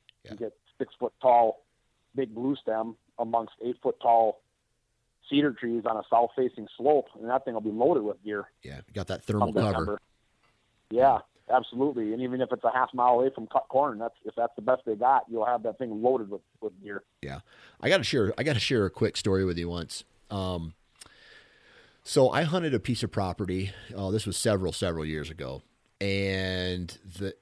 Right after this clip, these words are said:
Speaker 1: the farmer had an old, like, man, I don't even, I don't even wanna say eight row. It might have even been smaller than an eight row combine head. And that's, that's what he had.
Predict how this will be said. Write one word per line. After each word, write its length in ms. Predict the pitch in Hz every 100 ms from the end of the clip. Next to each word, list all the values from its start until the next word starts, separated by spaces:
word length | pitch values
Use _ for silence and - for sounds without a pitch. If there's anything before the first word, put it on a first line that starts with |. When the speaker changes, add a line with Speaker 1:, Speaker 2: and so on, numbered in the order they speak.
| _
Speaker 1:
the 140 | 92 87
farmer 540 | - 120 127 127 123
had 500 | 107 107 104 101 98 -
an 180 | 95 98 -
old, 440 | 104 107 110 113
like, 340 | 98 95 87 - _ _ - -
man, 200 | 98 92
I 100 | 92
don't 140 | 117 104
even, 260 | 92 90 - - 50
I 80 | 120
don't 200 | 135 113
even 180 | 101
wanna 200 | 95 90
say 260 | - 92 76 -
eight 180 | 80 -
row. 280 | 80 65 - _ _ -
It 100 | 131
might 140 | 151
have 100 | 117
even 280 | 120 110 101
been 340 | 98 95 85 85
smaller 540 | - - 113 104 98 92
than 120 | 85
an 80 | 90
eight 180 | 95 95
row 180 | 87 87
combine 420 | 98 78 78 71
head. 340 | 67 60 58 _ _ - - - - -
And 440 | 110 107 101 95 - - 92
that's, 540 | 110 123 - - - - _ _ - 85 - -
that's 260 | 107 120 -
what 140 | 120
he 100 | 110
had. 260 | 101 85